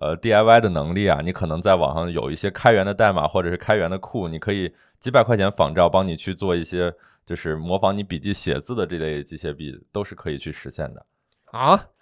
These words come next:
Speaker 2: 真的吗？
Speaker 1: <laughs>就是
Speaker 2: 现在
Speaker 1: 未来可能跟买一个手机这样一个
Speaker 2: 现在在我们某些购物软件上能买到你说这些东西吗？
Speaker 1: 呃，有一些公司是有的，就是大家，呃，它的产品细分，其实每个，每一家都有不同的功能性啊。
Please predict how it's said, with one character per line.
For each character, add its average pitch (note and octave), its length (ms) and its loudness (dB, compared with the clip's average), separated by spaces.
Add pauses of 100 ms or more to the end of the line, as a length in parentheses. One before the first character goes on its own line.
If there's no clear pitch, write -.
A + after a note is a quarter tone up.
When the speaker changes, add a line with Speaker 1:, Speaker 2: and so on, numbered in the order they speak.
(140)
Speaker 2:
真 G3+ 180 2
的 D4 100 2
吗？ C#3 320 6
Speaker 1:
<laughs> - 840 -4
就 - 100 -6
是 A3 60 -2
Speaker 2:
现 G#3 80 0
在 F#3+ 180 4
Speaker 1:
未 D#3+ 80 0
来 B2+ 80 -10
可 B2+ 140 -8
能 G#2 180 -10
跟 B2 300 -4
买 G2+ 220 0
一 G#2 60 -2
个 A#2+ 100 -2
手 E2 220 -6
机 A#2+ 500 -8 (120)
这 A2 100 -6
样 F2+ 180 0
一 F2 120 -10
个 F#2 200 -16
Speaker 2:
现 G#3 240 0
在 G3+ 80 2
在 F3+ 200 4
我 D#3 120 2
们 F3 140 0
某 C#3 220 0
些 F#3 160 0
购 F3+ 180 0
物 E3+ 60 2
软 C3 180 0
件 E3+ 160 4
上 D3 140 0
能 D3 120 -4
买 C#3+ 160 -2
到 C3+ 140 -2
你 B2+ 140 -8
说 C3 160 8
这 C#3 40 8
些 B2 80 6
东 B2+ 200 4
西 C3+ 80 6
吗？ G#2+ 200 0 (240)
Speaker 1:
呃， C3 260 6
有 A#2+ 260 4
一 D3 100 -2
些 D#3 340 2
公 D3 240 -6
司 C3+ 160 -4
是 B2+ 180 -2
有 D2+ 180 0
的， C#2 180 -2
就 F2+ 80 -2
是 F#2 60 -2
大 A#2 160 6
家， A#2+ 280 4 (420)
呃， E2+ 280 -2
它 - 160 0
的 B2 80 6 (220)
产 B2 180 0
品 B2+ 180 -6
细 - 160 -8
分， A2+ 200 -6
其 G2+ 120 -10
实 A2 120 -8
每 D#2+ 180 -4
个， F2+ 160 -4
每 D#2+ 160 -4
一 E2 60 -6
家 G2+ 160 2
都 G2+ 100 -2
有 F2 80 -2
不 - 140 -12
同 D#2+ 120 -12
的 E2+ 80 -8
功 F#2 140 -8
能 E2 160 -8
性 E2+ 160 -4
啊。 C#2 100 -2